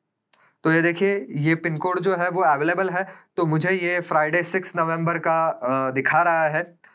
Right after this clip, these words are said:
तो इसी तरीके से आप यहाँ पर जो भी पिन कोड हो वो आप यहाँ पर डाल सकते हैं और चेक कर सकते हैं। तो पहले से मेरे पास एक एड्रेस मौजूद है, तो उसी एड्रेस के ऊपर अगर आपको, अ, डिलीवरी चाहिए तो बस उसको सिलेक्ट कर लीजिए।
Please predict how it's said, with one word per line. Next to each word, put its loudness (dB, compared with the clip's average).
तो 2
इसी 2
तरीके -2
से -2
आप 4
यहाँ 0
पर -4
जो 0
भी 0
पिन 0
कोड 2
हो -2
वो 0
आप 2
यहाँ 0
पर -2
डाल 0
सकते -2
हैं -2
और 0
चेक -4
कर 2
सकते -4
हैं। -2
तो 2
पहले 2
से 0
मेरे 2
पास 0
एक -2
एड्रेस 0
मौजूद 0
है, 0
तो 2
उसी 0
एड्रेस 0
के -2
ऊपर -2
अगर 0
आपको, 0
अ, 0
डिलीवरी 0
चाहिए -2
तो -2
बस -2
उसको -6
सिलेक्ट -2
कर -2
लीजिए। -2